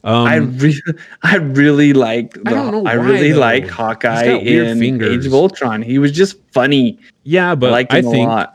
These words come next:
Speaker 1: I think the Vulture helps make, um, Spider-Man: Homecoming, and I think that movie is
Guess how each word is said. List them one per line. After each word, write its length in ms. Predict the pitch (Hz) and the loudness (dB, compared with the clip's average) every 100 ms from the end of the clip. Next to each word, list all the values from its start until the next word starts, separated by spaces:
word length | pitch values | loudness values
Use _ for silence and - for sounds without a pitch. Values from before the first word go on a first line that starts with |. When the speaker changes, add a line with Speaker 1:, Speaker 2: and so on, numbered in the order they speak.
| - | -4
Speaker 1:
I 80 | 123 | -2
think 280 | 156 151 120 | 0 -2 -2
the 100 | 110 | -2
Vulture 680 | 98 104 101 98 87 87 104 | 0 -2 -2 -6 -6 -6 -8
helps 520 | 92 95 98 - - | -4 -4 -4 -8 -6
make, 560 | 90 90 117 - - - | -2 -2 -4 -12 -12 -4
um, 440 | 101 98 95 95 | -2 -2 -2 -4
Spider-Man: 420 | - 101 104 101 | -4 -4 -4 -4
Homecoming, 600 | 92 95 110 117 123 139 - | -4 -6 -6 -6 -4 -6 -4
and 100 | 92 | -4
I 100 | 92 | -2
think 220 | 101 90 | -4 -4
that 200 | 85 65 | -6 -6
movie 520 | 95 92 95 95 90 | -4 -4 -4 -4 -6
is 580 | 92 87 87 85 82 - | -6 -6 -4 -6 -8 -12